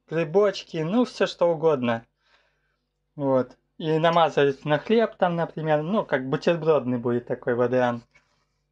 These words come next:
Для этих, там, разных блинов, так вот, можно с вареньем, там, ещё с чем-нибудь, со сметаной.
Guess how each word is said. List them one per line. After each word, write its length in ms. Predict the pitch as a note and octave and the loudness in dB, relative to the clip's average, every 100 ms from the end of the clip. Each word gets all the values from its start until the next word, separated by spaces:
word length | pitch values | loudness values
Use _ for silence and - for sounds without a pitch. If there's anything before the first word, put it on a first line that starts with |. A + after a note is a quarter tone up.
| _ _ _ _ _ - | _ _ _ _ _ -16
Для 380 | C#3+ A#2+ D#3+ E3+ | -10 0 2 2
этих, 300 | F#3+ F#3+ D#3 | 0 -2 -6
там, 280 | - C#3+ C#3 | 0 0 2
разных 360 | D3+ C#3+ C#3 B2 | 2 2 0 -2
блинов, 440 | C3+ D3 E3+ E3+ | -2 0 0 2
так 180 | C#3+ - | 0 0
вот, 160 | C3 C3 | -2 0
можно 240 | B2+ A#2+ | -2 -2
с 120 | A#2 - | -6 0
вареньем, 680 | C3+ E3+ G3 F3 D#3+ D3 _ _ _ _ _ _ _ _ - | 2 2 2 0 -2 -4 _ _ _ _ _ _ _ _ -6
там, 140 | A#2 | -2
ещё 300 | A#2+ - E3 | -2 -2 -2
с 40 | D#3+ | -2
чем-нибудь, 580 | - C#3+ C#3 C3 C3 B2+ | 0 0 2 2 0 -2
со 140 | C3 | -12
сметаной. 800 | - C3+ B2+ E3 F3 D#3+ D3+ | -6 -6 -2 2 2 2 0